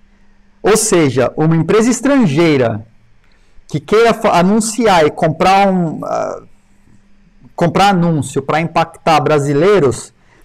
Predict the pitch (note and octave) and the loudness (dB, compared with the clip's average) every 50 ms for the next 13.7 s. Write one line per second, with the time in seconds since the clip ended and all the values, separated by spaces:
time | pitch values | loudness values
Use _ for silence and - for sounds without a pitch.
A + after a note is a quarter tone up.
0 | _ _ - - D3 D3 - F3+ F#3 - - E3+ D#3+ D3 E3+ D#3+ D#3+ - - F3+ | _ _ -4 -4 -2 -2 -2 -4 -6 -4 -4 -4 -2 0 0 0 0 0 -2 0
1 | G3+ G#3+ - G#3+ F#3+ E3 D#3 E3+ G#3 A3 A#3 A#3 A3 E3+ C3 B2+ C3+ B2+ A2 G2+ | 0 0 0 0 0 0 0 2 2 2 2 2 0 0 0 -2 -2 -2 -2 -4
2 | - _ _ _ _ _ _ _ _ _ - D3 D#3 F3 F#3 F3+ F#3 E3 D#3 D3 | -8 _ _ _ _ _ _ _ _ _ -6 -4 -2 -2 0 0 0 0 0 -2
3 | - - D#3+ D3+ D#3+ C#3 C#3+ D3 D3 C#3 C#3+ - - D3+ C#3 C#3+ D3 D3 D3+ D#3+ | -4 -6 -6 -6 -6 -6 -4 -4 -4 -6 -4 -4 -4 -2 -2 -2 0 0 0 0
4 | D3+ D3 D3 C3+ F3+ F3+ G3 A3 G#3 A#3 C4 C4+ A#3+ A3 A3+ A#3 A#3+ B3 C4 A4 | 0 0 0 0 0 0 0 0 0 -2 -4 -4 -4 -4 -4 -4 -4 -6 -8 -10
5 | - - - _ - - D#4+ B3+ G#3+ A3+ G#3 D#3+ A#2+ - - D3+ D3 C#3+ C#3 - | -12 -16 -20 _ -6 -4 -2 0 2 2 2 2 0 -4 -6 -8 -8 -8 -10 -14
6 | - - - D3 - - - - D#3 - - B2+ - D#3 C3+ - D3 C#3 D#3+ G#3+ | -18 -16 -14 -14 -12 -8 -8 -8 -8 -6 -8 -8 -6 -6 -6 -6 -4 -2 0 0
7 | A#3 - F3+ D3 C3 A#2+ A#2+ - D#3+ - - - D#3 - D3 - - G3+ G#3+ A3 | 0 0 -2 -2 -4 -4 -4 -6 -6 -6 -4 -4 -2 -2 -2 0 0 0 0 0
8 | A#3 B3 A#3 - - - - - _ _ _ _ _ _ - - F3+ - - E3 | 0 -2 -4 -6 -8 -14 -18 -20 _ _ _ _ _ _ -10 -8 -6 -2 0 0
9 | E3+ F3 E3+ - G3 G#3 F#3 G#3 G#3 G#3 G#3 G#3 F#3+ F#3+ - - - - - _ | 0 0 0 0 0 2 2 0 0 -2 -4 -6 -6 -8 -14 -20 -20 -20 -20 _
10 | _ _ _ _ _ _ _ _ - C#3+ - - D#3+ D3+ D3 C#3+ D#3 - - - | _ _ _ _ _ _ _ _ -10 -6 -2 0 0 0 0 -4 -6 -10 -6 -2
11 | - C#3 B2+ A#2+ A#2 A#2 B2+ D3+ D3 D#3 D3 C#3 - E3 D#3 D#3 D#3+ - E3 D#3+ | 0 2 2 2 0 0 -2 -2 -2 -2 -4 -4 -4 -4 -4 -4 -4 -4 -4 -4
12 | E3 - C#3 B2 B2 - - - - E3+ D#3+ D#3 - D#3+ C#3+ E3+ E3 D3+ - - | -2 -2 -2 -2 -2 -4 -8 -8 -8 -8 -6 -4 -4 -2 0 0 0 -2 -2 -4
13 | - D3+ D3 D3 C#3 D3 - D#3+ D3 C#3+ F#3+ F3+ - - | -6 -6 -4 -4 -4 -6 -6 -6 -4 -4 -4 -4 -6 -10